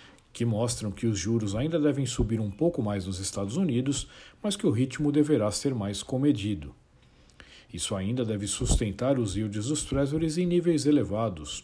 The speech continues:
porém sem uma nova reprecificação. Eventuais notícias da China sobre a política de covid zero também devem repercutir, principalmente nas commodities.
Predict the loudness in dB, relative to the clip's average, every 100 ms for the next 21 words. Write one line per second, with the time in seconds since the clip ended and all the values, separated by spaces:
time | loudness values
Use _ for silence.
0 | -2 2 2 0 -2 -2 -2 -2 -2 -2
1 | -2 -2 -2 -6 -6 -6 -2 -2 -2 -6
2 | -10 -18 _ -20 -20 _ _ -20 -20 -20
3 | -10 -6 -4 -2 -2 -2 -4 -4 -4 -4
4 | -2 -2 -2 -2 -2 -2 -2 -2 -4 -4
5 | -2 -2 0 -4 -6 -4 -4 -2 -2 -2
6 | -2 -2 -2 -2 0 -2 -2 0 0 2
7 | 0 -2 -6 -4 -4 -6 -18 -20 _ -8
8 | -6 -4 -2 -2 -4 -6 -6 -2 -2 -2
9 | -4 -8 -10 -12 -12